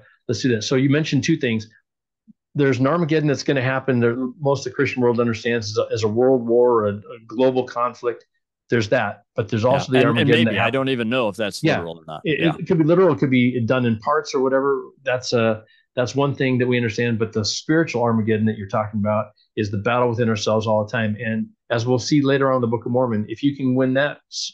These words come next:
Speaker 1: win that battle, or at least invite Christ in, or, you know, hold on the iron rod, you can keep out the other stuff. Even if we stumble and trip here and there, we still can hold on to that rod and get to the tree if we're being diligent about that. So,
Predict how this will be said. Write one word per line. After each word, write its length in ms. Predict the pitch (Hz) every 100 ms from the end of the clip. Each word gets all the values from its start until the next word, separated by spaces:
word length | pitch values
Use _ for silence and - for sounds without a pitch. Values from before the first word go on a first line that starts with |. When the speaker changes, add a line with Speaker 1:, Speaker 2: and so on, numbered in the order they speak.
| -
Speaker 1:
win 220 | 139 139
that 180 | 139 120
battle, 220 | 120 117
or 80 | 117
at 60 | 127
least 240 | 135 135
invite 420 | 123 117 117 113
Christ 340 | - 131 131 -
in, 220 | 131 123
or, 200 | 113 107 - _ _ _
you 80 | 113
know, 60 | 110
hold 200 | 143 147
on 120 | 135
the 60 | 135
iron 260 | 135 123
rod, 320 | 123 123 107
you 160 | 117 143
can 140 | 131
keep 300 | 107 - 156
out 200 | 147 135
the 100 | -
other 140 | 120 110
stuff. 300 | - 107 -
Even 240 | 127 131
if 120 | 127
we 60 | 147
stumble 400 | 139 147 143 135
and 80 | 131
trip 240 | - 151 -
here 180 | 135
and 100 | 135
there, 320 | 135 123 107 - _ _ -
we 100 | 113
still 440 | - 139 127 131
can 360 | 127 120 113 113
hold 240 | - 131
on 140 | 127
to 80 | 123
that 200 | 117 113
rod 380 | 127 120 107 107 - -
and 320 | 113 110 107 _ _
get 140 | 135 135
to 80 |
the 100 | 123
tree 340 | 110 - 131 110
if 120 | 107
we're 140 | 113 110
being 300 | 104 123 117
diligent 380 | 117 113 101
about 280 | 98 95 92
that. 120 | - -
So, 320 | - 117 104